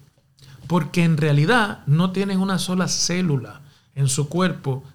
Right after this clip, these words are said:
de empresarismo. Son chupadores de la nómina pública y del presupuesto público. Si no fuera por los contratos que obtienen de gobiernos municipales o de gobi-, o del gobierno estatal o de las corporaciones públicas,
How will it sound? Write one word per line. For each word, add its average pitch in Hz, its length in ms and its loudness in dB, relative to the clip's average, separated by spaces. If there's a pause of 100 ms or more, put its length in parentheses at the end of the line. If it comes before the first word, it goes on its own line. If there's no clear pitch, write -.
de 143 200 0
empresarismo. 135 1000 -4 (380)
Son 202 300 0
chupadores 165 1000 0 (240)
de 147 280 0
la 135 200 0
nómina 151 580 0
pública 135 600 -4 (240)
y 160 140 0
del 139 260 2
presupuesto 160 960 -4
público. 123 540 -4 (240)
Si 143 200 2
no 165 200 4
fuera 214 440 2
por 180 140 -2
los 156 160 0
contratos 143 640 -4
que 185 80 -2
obtienen 170 760 0
de 131 140 0
gobiernos 139 500 0
municipales 180 880 0 (220)
o 147 100 2
de 147 140 4
gobi-, 135 380 -2
o 139 120 2
del 139 180 2
gobierno 135 400 0
estatal 180 600 0
o 156 120 -2
de 143 120 2
las 135 100 -4
corporaciones 143 680 -4
públicas, 139 580 0